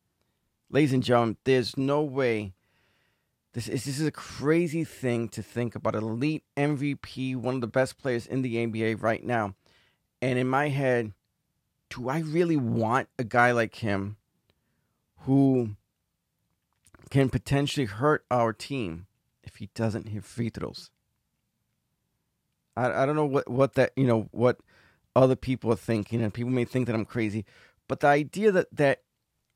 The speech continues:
if he had just hit seventy percent, which would have been at least six more, maybe even seven more free throws than he made, his team would have won.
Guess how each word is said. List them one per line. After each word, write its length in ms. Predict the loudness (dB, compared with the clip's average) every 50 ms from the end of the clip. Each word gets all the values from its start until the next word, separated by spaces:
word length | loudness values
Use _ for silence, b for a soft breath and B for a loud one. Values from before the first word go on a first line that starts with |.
| _ _ _ _ _ _ _ _ 4
if 320 | 6 6 6 4 2 -4
he 180 | -8 -4 0 0
had 180 | 0 0 -2
just 360 | 0 4 6 6 6 6 2 -6
hit 340 | -4 0 0 0 0 -2 -6
seventy 760 | -14 -12 -12 -12 2 6 8 8 8 6 4 2 0 -2 -2
percent, 640 | -4 -4 -6 -6 -8 -10 -2 2 4 4 4 4 0 _ _ _ _ _ _ _ _ _ _ _ _ _ _ _ _ _ _ _ _ _ _ _ _ _ _ _ _ _ 0
which 200 | 0 0 2 0
would 80 | 0
have 80 | 0 2
been 140 | 4 4 4
at 80 | 4
least 280 | 2 2 0 -2 -6 -10
six 400 | -10 -6 -2 0 0 0 0 0
more, 240 | 2 4 4 4 4
maybe 280 | 4 2 2 2 2
even 160 | 0 0 -2
seven 340 | -2 0 2 4 4 4 4
more 300 | 2 2 4 4 2 2 B B B B B
free 320 | _ -12 -2 0 2 2
throws 500 | 2 2 2 2 0 0 -2 -6 -12 -16 -18 _ _ _ _ _ _ _ _
than 120 | 0 2 2
he 140 | 2 2
made, 320 | 2 2 2 2 0 -2 -6 -12 _ _ _ _ _ _ _ _ _ _ _ _ _ _ _ _ _ _ _ _
his 240 | -2 0 0 0 0
team 300 | -2 -2 0 2 4 4
would 120 | 4 4
have 120 | 4 4 2
won. 300 | -2 -4 -4 -6 -10